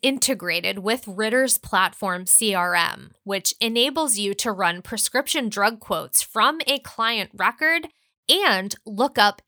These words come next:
in-network providers. You can learn about getting your own Shop and Enroll site with the link in our episode notes. We mentioned this earlier,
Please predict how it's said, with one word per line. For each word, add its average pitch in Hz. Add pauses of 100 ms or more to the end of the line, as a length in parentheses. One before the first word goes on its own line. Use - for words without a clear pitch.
in-network 185
providers. - (540)
You 247
can 330
learn 311
about 214
getting 208
your 185
own 226
Shop 226
and 220
Enroll 180
site 262
with 220
the 311
link 214
in 196
our 190
episode 165
notes. - (760)
We 247
mentioned 285
this 220
earlier, 196